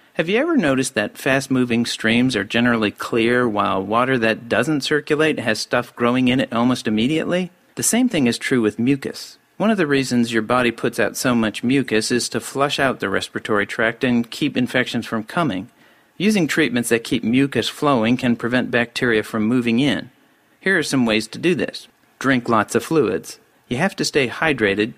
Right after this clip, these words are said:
to make mucus. Humidify. Use of humidifiers, hot showers, and saline nose sprays can keep mucus flowing. Irrigate. Some people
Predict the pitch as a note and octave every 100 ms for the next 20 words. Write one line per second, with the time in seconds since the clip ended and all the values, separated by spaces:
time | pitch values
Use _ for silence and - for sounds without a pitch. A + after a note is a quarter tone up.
0 | _ A2+ A2+ A2 A#2+ C#3+ - - - -
1 | _ _ - E3 G3+ F3 - F#2+ - -
2 | _ _ _ D#3+ G#3 D3+ - C#3 C3+ D3+
3 | C3+ A#2+ A2+ B2 B2+ A#2 - - G#2+ G#2
4 | A#2+ A#2 G#2+ A2 - C#3+ C3+ A#2 A#2 C3+
5 | - G#2+ G2+ A2 - B2+ - E3+ D3 C3+
6 | A2+ - - D3 G#2 F2 - _ _ _
7 | D3 D3 A#2+ G#2+ G2 - - _ _ _
8 | - A#3 B3+ E3+ A2+ A2 C3+